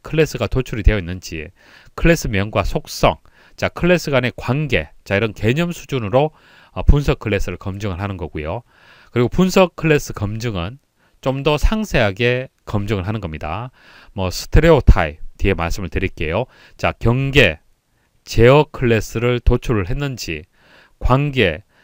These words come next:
상세화 정도가 제대로 되어 있는지, 자, 이런 것들을 검증을 하는데요. 좀 더 자세히 말씀을 드리면은 유스 케이스가 제대로 구현화되어 있는지,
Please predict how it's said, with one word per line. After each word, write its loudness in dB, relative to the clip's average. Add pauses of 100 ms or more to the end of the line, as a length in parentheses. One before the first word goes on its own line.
(120)
상세화 4
정도가 -4
제대로 0
되어 6
있는지, -8
자, -10
이런 -6
것들을 -4
검증을 -8
하는데요. -6 (400)
좀 -4
더 2
자세히 2
말씀을 -4
드리면은 0 (480)
유스 0
케이스가 2
제대로 0
구현화되어 4
있는지, -6